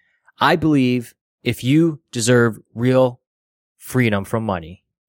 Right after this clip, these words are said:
the quickest and easiest way to get there is to have several different income streams. I wouldn't be sharing this with you if I didn't have experience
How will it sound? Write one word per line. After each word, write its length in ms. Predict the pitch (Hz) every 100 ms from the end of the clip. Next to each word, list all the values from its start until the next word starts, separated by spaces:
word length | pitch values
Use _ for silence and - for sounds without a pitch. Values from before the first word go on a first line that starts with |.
| -
the 80 | 117
quickest 540 | - 175 185 120 -
and 140 | 120
easiest 480 | - 160 175 185 -
way 360 | 139 107 92 - -
to 100 | 117
get 220 | 117 104
there 200 | 92 90
is 200 | 90 104
to 80 | -
have 240 | 110 107
several 640 | - - 139 131 151 147 - _ 120 -
different 440 | 127 - 117 107 _ _
income 320 | 117 113 104
streams. 480 | 92 - - - - _ _ - - -
I 80 | -
wouldn't 260 | 160 208 170
be 60 |
sharing 360 | 175 165 147 120
this 320 | 107 - - _ _
with 300 | 117 135 -
you 220 | 87 78 _ _ _
if 140 | 120 - -
I 440 | 143 139 117 -
didn't 240 | - 120 -
have 240 | 113 110
experience 600 | 104 - 117 113 107 -